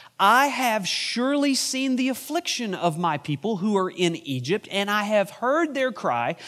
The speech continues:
because of their taskmasters.'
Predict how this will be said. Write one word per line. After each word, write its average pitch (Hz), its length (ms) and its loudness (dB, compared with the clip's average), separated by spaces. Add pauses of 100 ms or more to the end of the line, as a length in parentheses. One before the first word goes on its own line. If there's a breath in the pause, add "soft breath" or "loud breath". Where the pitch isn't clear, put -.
(180 loud breath)
because 226 580 2
of 294 140 -2
their 285 160 -2
taskmasters.' 165 1120 -4